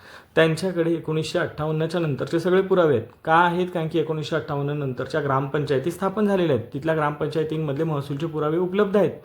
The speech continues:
फक्त एकोणीसशे पन्नासच्या पूर्वीचे पुता-, पुरावे उपलब्ध नाही आहेत.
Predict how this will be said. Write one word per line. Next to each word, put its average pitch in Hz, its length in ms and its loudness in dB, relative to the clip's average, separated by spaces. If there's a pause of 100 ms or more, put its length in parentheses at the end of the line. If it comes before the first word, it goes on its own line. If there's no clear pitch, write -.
(640)
फक्त - 280 0
एकोणीसशे 170 420 0
पन्नासच्या 151 540 0
पूर्वीचे 131 360 0
पुता-, 120 300 -6
पुरावे 120 420 2
उपलब्ध 117 420 0
नाही 117 260 0
आहेत. 156 120 -2